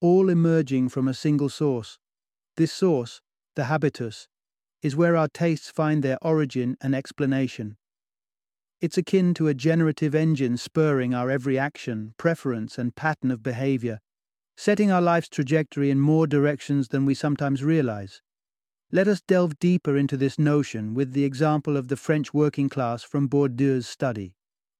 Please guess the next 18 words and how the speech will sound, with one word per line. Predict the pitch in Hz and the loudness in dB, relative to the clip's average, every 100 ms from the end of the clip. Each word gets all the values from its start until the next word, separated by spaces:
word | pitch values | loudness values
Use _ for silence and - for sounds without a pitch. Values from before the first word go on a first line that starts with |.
| - | -2
Their | 156 - | -2 0
appetites | 160 - 165 165 147 147 - - _ - | -2 0 -2 0 0 -2 -8 -20 _ -4
lean | 147 156 151 | 2 4 4
towards | 139 139 135 123 | 2 0 0 0
no | 131 139 135 | 0 2 0
frills, | - 147 127 113 104 - _ _ _ | 0 0 0 -4 -10 -18 _ _ _
substantial | _ - 135 - 165 165 - 165 | _ -4 -4 2 2 2 2 2
meals, | 165 160 127 110 107 - _ _ - | 4 4 2 -2 -10 -16 _ _ -4
and | 156 156 | 2 2
their | 156 | 2
wardrobe | 160 180 160 135 117 107 - | 4 2 2 0 -2 -4 -4
towards | 139 143 127 - | -2 0 -2 -4
the | 135 | -4
durable | 120 151 160 135 113 110 110 _ | -2 2 2 2 -2 -8 -10 _
rather | - 127 127 127 | -4 -2 -2 -2
than | 123 131 135 | -4 -2 -2
the | |
stylish. | 127 - 147 131 113 107 - | -4 -6 -4 -2 -4 -8 -12